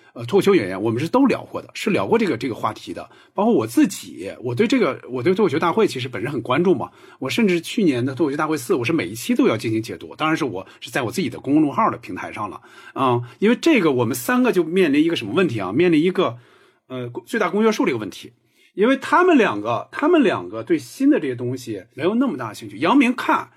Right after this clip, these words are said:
看，但是他不太愿意去说。小静呢，基本上是不看。所以我们就说，我们三个要聊这个事儿呢，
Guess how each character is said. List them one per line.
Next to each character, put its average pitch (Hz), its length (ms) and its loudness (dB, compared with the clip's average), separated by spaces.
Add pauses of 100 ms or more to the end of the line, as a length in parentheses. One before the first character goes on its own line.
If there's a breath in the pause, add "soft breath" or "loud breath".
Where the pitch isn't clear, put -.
(280 soft breath)
看， 269 320 -2
但 240 120 0
是 208 60 -2
他 262 240 -2
不 208 260 -6
太 277 140 0
愿 226 180 2
意 180 40 2
去 196 100 -8
说。 - 400 -2 (300 soft breath)
小 - 240 -2
静 302 180 6
呢， 214 120 4
基 - 120 -6
本 220 100 -2
上 110 60 -4
是 113 80 -8
不 - 140 -12
看。 330 300 0 (400)
所 196 140 0
以 254 40 6
我 190 180 2
们 180 220 0
就 185 200 -4
说， 233 120 0 (220)
我 135 100 0
们 147 100 -2
三 262 140 0
个 277 80 4
要 220 100 4
聊 135 240 0
这 269 80 0
个 196 80 0
事 - 100 -2
儿 156 120 2
呢， 120 260 -2